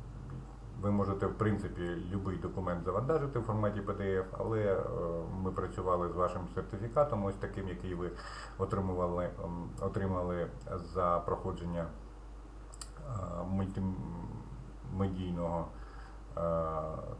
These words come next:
тестування, да, цифрограм два нуль. А, так, давайте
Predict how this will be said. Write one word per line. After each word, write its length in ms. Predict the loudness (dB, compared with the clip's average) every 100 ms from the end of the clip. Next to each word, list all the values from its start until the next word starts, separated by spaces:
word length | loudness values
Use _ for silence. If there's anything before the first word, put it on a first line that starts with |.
| -6
тестування, 600 | 0 4 6 6 4 -2 0
да, 280 | 4 4 4 0
цифрограм 460 | 0 2 4 2
два 180 | 4 4
нуль. 200 | 6 4 4 -4 -10 -10 -10 -10 -10 -12 -12 -12 -12 -12 -12 -12 -12 -12 -12 -10 -4
А, 280 | -2 -2 -4 4
так, 380 | 6 8 6 -8 -8 -10 -10 -2
давайте 420 | 4 6 4 4